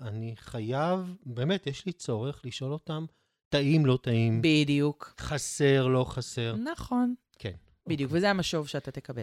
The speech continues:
Speaker 1: למרות שאצלי
Speaker 2: עוד
Speaker 1: זה גם המקום של אני צריך גם רקוגנישן,
Speaker 2: זה
Speaker 1: וגם
Speaker 2: משהו
Speaker 1: זה,
Speaker 2: אחר,
Speaker 1: אבל
Speaker 2: זה
Speaker 1: זה
Speaker 2: לגמרי. עכשיו, אה, כשאני... עוד,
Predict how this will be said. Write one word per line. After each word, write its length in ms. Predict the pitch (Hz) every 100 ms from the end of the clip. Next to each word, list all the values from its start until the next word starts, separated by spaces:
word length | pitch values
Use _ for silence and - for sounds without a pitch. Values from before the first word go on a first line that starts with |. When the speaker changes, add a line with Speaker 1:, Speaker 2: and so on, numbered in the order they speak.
| - 135
Speaker 1:
למרות 180 | 147
שאצלי 180 | - 226
Speaker 2:
עוד 80 | 247
Speaker 1:
זה 120 | 156
גם 260 | 147 135 127
המקום 440 | 117 117 - 120
של 180 | 120 117
אני 200 | 110 107
צריך 260 | 104 101 90 104
גם 220 | 101 98
רקוגנישן, 920 | 98 139 151 202 214 - 180 156 135 101
Speaker 2:
זה 180 | 110
Speaker 1:
וגם 100 | 104 131
Speaker 2:
משהו 280 | 135 247
Speaker 1:
זה, 60 | 294
Speaker 2:
אחר, 160 | - - 302 294 294 262
Speaker 1:
אבל 60 |
Speaker 2:
זה 240 | 196 165 165
Speaker 1:
זה 80 | 165
Speaker 2:
לגמרי. 340 | 156 143 123
עכשיו, 260 | 156 139 143 -
אה, 80 | 147 - _ _ - - - -
כשאני... 560 | - 143 139 147 143 -
עוד, 180 | 226